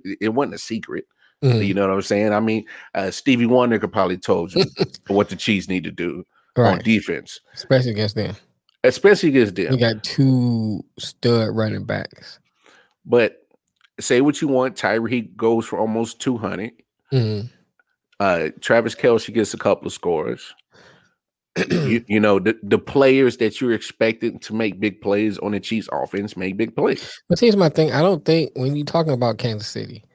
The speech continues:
Speaker 2: I don't think you go, you don't game plan to shut them down. I think you game
Speaker 1: Contain.
Speaker 2: plan to slow 'em down.
Speaker 1: And that's all you can do.
Speaker 2: <clears throat> You know what I'm saying? And you game plan to take advantage of any op-, uh, opportunities that you get.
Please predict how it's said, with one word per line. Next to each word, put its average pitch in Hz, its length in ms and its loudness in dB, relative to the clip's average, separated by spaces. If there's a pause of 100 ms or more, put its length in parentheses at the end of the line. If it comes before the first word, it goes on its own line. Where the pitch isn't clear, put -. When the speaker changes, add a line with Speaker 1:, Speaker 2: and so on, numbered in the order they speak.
(560)
Speaker 2:
I - 80 -6
don't 135 220 0
think 120 180 -6
you 117 120 -2
go, 120 380 2
you 131 120 0
don't 110 220 -2
game 113 320 -4
plan 107 460 -6
to 107 120 -10
shut 107 380 -4
them 98 220 -6
down. 98 360 -4 (1500)
I 113 80 -4
think 113 160 -2
you 107 60 4
game 113 380 4
Speaker 1:
Contain. - 40 -8
Speaker 2:
plan 113 380 2
to 113 100 -2
slow 143 400 6
'em 117 80 2
down. 95 380 -2 (260)
Speaker 1:
And 104 520 -2
that's 120 180 4
all 127 120 6
you 123 100 4
can 110 200 2
do. 156 380 6
Speaker 2:
<clears throat> - 40 -20
You 139 80 2
know 123 80 4
what 113 140 0
I'm - 40 -10
saying? 117 280 0
And 110 80 0
you 113 100 -2
game 117 300 0
plan 107 500 -4 (180)
to 107 560 -4 (300)
take 113 220 0
advantage 107 520 0
of 98 220 0
any 110 180 0
op-, 98 240 0
uh, 101 240 0
opportunities 110 560 -2
that 98 240 -8
you 90 60 -10
get. 101 300 -2